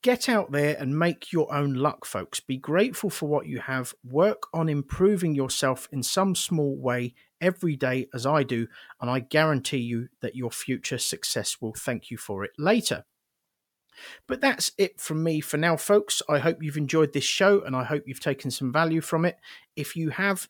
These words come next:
then please share this podcast out. Please rate it if you've the option to do so. And just a reminder that if you would like to email me your queries or conundrums, then you can do so via S T E W Y S O N G S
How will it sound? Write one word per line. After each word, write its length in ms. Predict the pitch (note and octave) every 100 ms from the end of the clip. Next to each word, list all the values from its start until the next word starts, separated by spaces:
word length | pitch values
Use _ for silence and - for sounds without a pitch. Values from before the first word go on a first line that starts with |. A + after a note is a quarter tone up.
| -
then 160 | D#3 C#3+
please 280 | - A#3
share 220 | - F#3 D3+
this 160 | D3
podcast 580 | - D#3 - D3 C3 -
out. 260 | D#3 D3+ C#3+ _ _
Please 280 | - A3 -
rate 240 | D#3+ D#3 -
it 100 | -
if 200 | D3 -
you've 200 | C3 -
the 100 | C3+
option 300 | - - B2+
to 100 | C3
do 220 | D3 C#3+
so. 280 | - C#3+ C3+ - - - -
And 120 | C3+
just 200 | D3 -
a 60 | C3+
reminder 460 | C#3 C#3+ C#3 C3+
that 180 | C3 C#3
if 160 | - C3
you 80 |
would 160 | C3 C3+
like 220 | D#3 D3
to 120 | - -
email 460 | G3 G3 F3+ E3 D#3
me 140 | D3+
your 260 | D3 C3+ B2+
queries 460 | - A3+ A3 E3+
or 120 | - C#3+
conundrums, 640 | - C#3 C#3+ C#3 C#3 C3
then 180 | F3 F3
you 100 | D#3+
can 200 | - C#3+
do 180 | D3 C#3
so 320 | - C3+ C3
via 300 | B2+ B2+ B2 - - _ _ _
S 240 | G3+ F#3+ -
T 360 | - D3+ C#3+ -
E 160 | F3+ F#3
W 360 | D#3 C#3 C3
Y 380 | C3 C3+ C3+ C3+ _ _ _ -
S 240 | F3 -
O 100 | C#3+
N 120 | C3
G 180 | B2 C3
S 160 | B2+